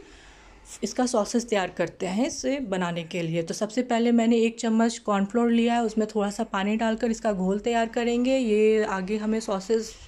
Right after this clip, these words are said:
में डालने के लिए काम आएगी। अब मैंने कढ़ाई लिया है, कढ़ाई अच्छे से गर्म हो चुका है। उसमें मैंने एक बड़ा चम्मच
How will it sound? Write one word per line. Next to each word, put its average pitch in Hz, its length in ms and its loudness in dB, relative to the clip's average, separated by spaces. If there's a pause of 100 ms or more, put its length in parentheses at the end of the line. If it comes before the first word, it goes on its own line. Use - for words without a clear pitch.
(140)
में 202 460 -2
डालने 190 300 0
के 226 140 -4
लिए 226 160 0
काम 208 300 0
आएगी। 233 380 0 (420)
अब 208 100 0
मैंने 226 220 6
कढ़ाई 202 360 0
लिया 233 200 4
है, 240 60 -2
कढ़ाई 202 300 -2
अच्छे 190 200 -4
से 196 120 -6
गर्म 190 260 -2
हो 208 140 0
चुका 254 320 -2
है। 254 320 -2 (420)
उसमें 208 220 0
मैंने 208 220 4
एक 202 120 0
बड़ा 208 160 2
चम्मच 208 360 0